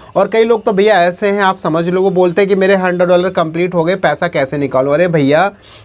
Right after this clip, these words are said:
वो आपका पैसा कंप्लीट नहीं हुआ है, वो साफ साफ बोल रहा है,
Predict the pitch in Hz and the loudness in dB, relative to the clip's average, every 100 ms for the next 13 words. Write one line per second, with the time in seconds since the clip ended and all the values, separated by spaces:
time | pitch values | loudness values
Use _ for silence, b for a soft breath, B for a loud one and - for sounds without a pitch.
0 | - 190 - 156 160 - 202 208 175 160 | 0 2 2 2 0 0 -2 0 -2 -2
1 | 208 208 185 165 180 202 202 214 240 208 | -2 -4 -6 -4 -4 -2 -2 0 2 2
2 | 190 165 160 151 175 202 180 180 226 190 | 2 2 0 0 0 0 -2 0 -2 0
3 | 185 190 185 175 202 | 0 2 2 2 2